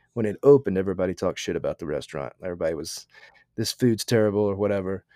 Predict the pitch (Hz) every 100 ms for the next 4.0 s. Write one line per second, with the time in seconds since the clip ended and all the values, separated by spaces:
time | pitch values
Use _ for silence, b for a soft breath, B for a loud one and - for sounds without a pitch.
0 | b b 113 101 95 92 _ - 117 92
1 | 87 101 123 110 110 104 101 98 - 110
2 | 98 92 - 92 90 117 90 104 98 -
3 | 98 92 92 90 95 b b 104 95 92